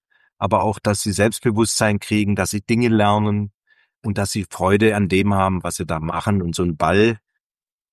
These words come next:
wie du weißt, ich weiß, du zockst wahrscheinlich auch, so ein Ball schafft unendliche Möglichkeiten. Es ist nie zu Ende, es passiert immer was Neues. Ähm,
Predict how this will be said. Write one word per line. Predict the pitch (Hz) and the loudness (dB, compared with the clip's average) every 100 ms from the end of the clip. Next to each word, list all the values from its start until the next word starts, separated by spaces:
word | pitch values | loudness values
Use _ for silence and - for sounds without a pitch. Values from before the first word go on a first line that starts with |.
| _ | _
wie | 101 | -4
du | 101 95 | -2 0
weißt, | 90 107 110 - | 2 4 2 -4
ich | 87 | -6
weiß, | 101 101 | -2 -2
du | - | -4
zockst | 90 110 104 - | -2 -2 -2 -4
wahrscheinlich | 98 101 92 82 | 0 0 0 -4
auch, | - 101 117 - _ _ _ _ _ _ | -4 -2 -2 -4 _ _ _ _ _ _
so | - - | -6 0
ein | 101 85 | 2 2
Ball | 92 107 117 107 - _ - | 2 4 2 0 -8 _ -14
schafft | - 101 104 - - | -4 -2 -2 -8 -4
unendliche | 113 117 101 101 95 | -2 0 0 0 -2
Möglichkeiten. | 92 95 - - - - 85 80 76 143 | 0 0 -2 -8 -12 -4 -2 -2 -6 -8
Es | 92 | -8
ist | 95 - | -8 0
nie | 110 | 0
zu | 113 117 | 0 -2
Ende, | - 101 101 | 0 0 2
es | 101 - | 0 -2
passiert | - 98 - 101 | -4 -4 0 -2
immer | - 127 123 | 2 2 4
was | 110 107 | 2 0
Neues. | 98 98 104 104 - - _ _ _ | 2 4 4 2 -2 -10 _ _ _
Ähm, | - 92 92 92 87 | -6 -2 0 0 -2